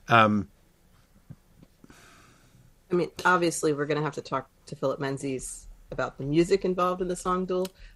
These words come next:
Speaker 2: But
Speaker 1: Yes.
Speaker 2: as far as everything else that's happening on screen, that's what I was hoping to, uh, kinda talk
Speaker 1: Yeah.
Speaker 2: about tonight.
Speaker 1: Yeah, exactly. Um,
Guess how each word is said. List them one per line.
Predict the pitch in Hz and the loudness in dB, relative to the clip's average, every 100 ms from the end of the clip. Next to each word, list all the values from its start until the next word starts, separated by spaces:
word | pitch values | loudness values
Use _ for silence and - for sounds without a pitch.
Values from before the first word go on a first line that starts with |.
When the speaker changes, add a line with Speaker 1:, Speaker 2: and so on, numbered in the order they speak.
| - | -2
Speaker 2:
But | 135 | 2
Speaker 1:
Yes. | 160 | 2
Speaker 2:
as | 151 - | 0 -2
far | - 160 151 | 2 4 4
as | 139 139 - _ _ _ _ | 0 -4 -10 _ _ _ _
everything | 185 175 180 175 160 | -2 2 2 4 4
else | 151 147 | 2 -2
that's | 135 - | -10 -4
happening | 143 139 135 | -4 -4 -8
on | 135 - | -8 -10
screen, | - - 139 123 143 | -10 -4 -4 -4 -6
that's | 143 135 - | -4 -4 -6
what | - | -10
I | |
was | 139 - | -10 -8
hoping | 135 135 135 | -8 -6 -10
to, | - - _ _ | -12 -16 _ _
uh, | - - | -20 -14
kinda | 120 - | -14 -8
talk | 147 | -8
Speaker 1:
Yeah. | - | -8
Speaker 2:
about | - - | -12 -16
tonight. | - 90 - _ - | -16 -20 -20 _ -8
Speaker 1:
Yeah, | 147 139 120 _ - | -6 -8 -12 _ -8
exactly. | 101 95 85 - 80 78 - - - - - - - - | -6 -4 -6 -8 -10 -10 -14 -16 -14 -16 -18 -20 -8 4
Um, | 127 117 113 | 6 6 2